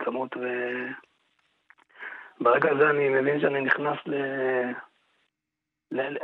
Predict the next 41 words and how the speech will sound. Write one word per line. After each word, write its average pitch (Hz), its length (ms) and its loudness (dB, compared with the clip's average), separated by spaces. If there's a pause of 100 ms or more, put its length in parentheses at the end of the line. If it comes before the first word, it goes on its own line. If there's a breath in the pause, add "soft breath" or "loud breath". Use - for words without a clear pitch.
אני 135 100 0
בעצם 143 260 2
בשני 151 260 0
תפקידים. 151 460 -2
מצד 139 240 0
אחד 143 220 2
אני 135 180 0
מאוד, 139 460 2
מאוד, 127 240 0
מאוד 127 240 -2
דואג 123 160 2
לבנות, 127 520 -2
ונותן 127 380 -6
להם 127 200 -2
יד, 139 280 2
וככה 123 420 -2
חוצים - 260 -10
את 135 80 -8
הכביש, 139 440 -6
ומצד 127 480 -6
שני 143 300 -6
אני 131 460 -8 (920)
בקושי 123 360 -2
מתהלך. 139 440 0
אני, 120 160 -6
אני 120 100 -4
יצאתי 123 400 -6
מהאוטו 139 300 2
ונפלתי 127 380 -2
לרצפה 127 400 -2
וקמתי, 143 420 -2
אני 120 440 -4 (280)
מבין 135 400 -4
שאני 143 160 -2
פצוע 135 280 -6
קשה, - 220 -4
אני 120 180 -4
גם 120 120 -10 (1200 loud breath)
חובש 139 420 -2
ומתנדב 131 500 -2
במד"א, 135 340 0